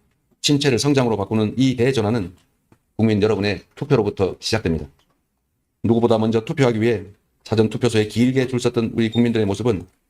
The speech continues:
대전환에 대한 타는 목마름이었습니다. 점심시간을 아껴 투표하러 나온 직장인, 아침부터 부지런히 먼 길 나오신 어르신, 학교 가기 전에 잠시 들른 대학생들, 아이 손을 꼭 잡고 투표소를 찾은 부모님들,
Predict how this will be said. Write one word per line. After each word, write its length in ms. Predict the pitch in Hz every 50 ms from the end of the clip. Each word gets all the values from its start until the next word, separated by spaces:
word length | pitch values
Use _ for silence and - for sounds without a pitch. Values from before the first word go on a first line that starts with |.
| _ _ _ _ _
대전환에 440 | 110 107 107 104 110 107 101 101 98
대한 340 | 101 98 104 104 92 - _ _ _
타는 320 | - 120 127 127 123 - -
목마름이었습니다. 720 | - 87 95 101 107 117 117 104 92 - 82 82 80 - - _ _ _ _ _ _ _ _ _ _ _ _ _ _ _ _ _
점심시간을 520 | 117 117 113 127 123 - 120 120 120 113
아껴 280 | 110 110 - - 107 -
투표하러 340 | - 135 - 135 123 110
나온 180 | 101 98 98 95
직장인, 460 | 95 104 - 110 101 90 82 76 80 - _ _ _ _ _ _ _ -
아침부터 380 | 95 - 110 107 101 95 98
부지런히 360 | 95 95 90 98 95 95 92
먼 180 | 82 92 101 107
길 120 | 101 104
나오신 460 | 101 90 90 - - 95 87 - - - _
어르신, 400 | - 90 92 90 - 69 69 - _ _ _ _ _ _ _ _ _ _ _ _
학교 180 | - 117 120 127
가기 160 | 123 120 123
전에 180 | 120 113 110 104
잠시 260 | 104 113 107 - 107
들른 220 | 113 107 104 98
대학생들, 500 | 98 110 107 - 101 90 80 - 73 73 - - - _ _ _ _ _ _
아이 180 | 104 104 104
손을 240 | 101 98 95 92 92
꼭 200 | 101 110 107 -
잡고 420 | 117 101 - - 110 104 98 - - _ _ _ -
투표소를 380 | - - - 117 107 107 101
찾은 360 | 101 107 98 104 98 92 - -
부모님들, 480 | - 92 95 95 85 76 71 71 73